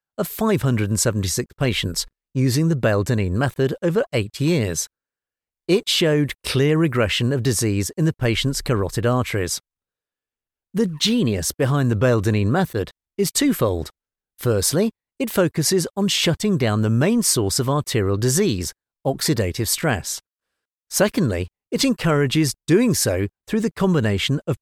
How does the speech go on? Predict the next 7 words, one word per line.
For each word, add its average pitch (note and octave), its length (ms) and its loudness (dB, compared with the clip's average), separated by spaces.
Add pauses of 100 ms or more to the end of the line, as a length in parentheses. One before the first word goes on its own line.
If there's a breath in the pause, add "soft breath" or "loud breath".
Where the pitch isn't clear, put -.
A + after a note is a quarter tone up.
proven G#2+ 380 0
interventions. G#2+ 840 -2 (680)
The B2+ 100 0
results F3 520 2 (180)
show G#3 340 2
clear E3+ 360 2
evidence A#2 440 2